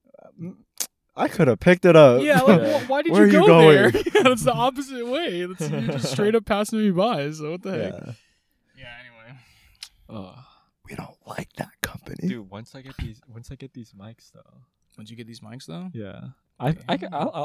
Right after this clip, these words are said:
Speaker 3: I'll tell a bit about
Speaker 2: Yeah.
Speaker 3: what I wanna do with Studio
Speaker 2: Go
Speaker 3: sixteen.
Speaker 2: ahead.
Speaker 3: No.
Speaker 1: Oh, yep.
Speaker 3: Uh,
Speaker 2: The future of the
Speaker 3: I'll,
Speaker 2: pod.
Speaker 3: I'll hit what, I'll hit on what James wants to do too, 'cause I know, I think James is planning on buying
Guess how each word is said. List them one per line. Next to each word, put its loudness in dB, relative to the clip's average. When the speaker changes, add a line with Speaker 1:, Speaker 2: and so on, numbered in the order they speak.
Speaker 3:
I'll -14
tell -14
a -16
bit -16
about -20
Speaker 2:
Yeah. -20
Speaker 3:
what -10
I -8
wanna -14
do -18
with -20
Studio -18
Speaker 2:
Go -20
Speaker 3:
sixteen. -18
Speaker 2:
ahead. -14
Speaker 3:
No. -6
Speaker 1:
Oh, -8
yep. -10
Speaker 3:
Uh, -14
Speaker 2:
The -18
future -16
of -18
the -20
Speaker 3:
I'll, -12
Speaker 2:
pod. -14
Speaker 3:
I'll -10
hit -10
what, -14
I'll -16
hit -14
on -16
what -20
James -18
wants -20
to -20
do -20
too, -20
'cause -20
I -14
know, -12
I -8
think -10
James -12
is -20
planning -16
on -14
buying -14